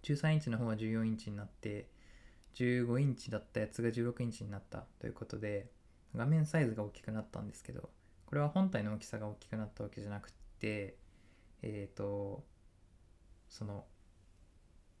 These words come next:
パソコンの縁ギリギリまで画面にして、画面のサイズをでかくしたっていう形で、なので、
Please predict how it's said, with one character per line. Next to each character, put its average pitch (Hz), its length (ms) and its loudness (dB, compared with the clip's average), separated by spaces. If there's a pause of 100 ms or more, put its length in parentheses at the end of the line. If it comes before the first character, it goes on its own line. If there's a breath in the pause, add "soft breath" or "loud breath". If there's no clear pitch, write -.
(300)
パ - 80 -12
ソ 143 140 0
コ 151 120 2
ン 147 120 6
の 143 220 2 (800)
縁 113 160 4
ギ 110 120 0
リ 113 120 6
ギ 131 80 6
リ 139 120 4
ま 135 140 2
で 131 280 0 (240)
画 131 140 2
面 104 240 2
に 98 100 -4
し - 140 -8
て、 - 340 -2 (560)
画 - 80 -4
面 107 140 -2
の 107 80 -2
サ 107 160 -4
イ 104 80 0
ズ 104 100 -2
を 101 120 0
で 101 100 -2
か 107 100 0
く - 160 -6
し - 280 -10
た 95 80 -2
っ - 40 -14
て - 200 -8
い 95 100 -4
う - 60 -12 (480)
形 - 400 -10
で、 104 320 -2 (920 soft breath)
な 143 80 2
の 110 140 -2
で、 104 300 -4